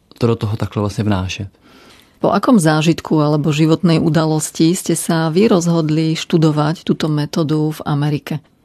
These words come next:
Speaker 1: Ta moje životní linka vždycky byla spojená se sebepoznáním a seberozvojem, ať už z pohledu psychoterapeutického kurzu nebo jiných kurzů.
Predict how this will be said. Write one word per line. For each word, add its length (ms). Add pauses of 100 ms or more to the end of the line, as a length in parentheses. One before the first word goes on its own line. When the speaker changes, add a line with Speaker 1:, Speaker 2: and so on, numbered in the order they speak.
(220)
Speaker 1:
Ta 100
moje 380
životní 340
linka 300
vždycky 320
byla 240
spojená 640
se 160
sebepoznáním 920
a 80
seberozvojem, 840
ať 160
už 120
z 40
pohledu 720 (520)
psychoterapeutického 840
kurzu 360
nebo 200
jiných 300
kurzů. 500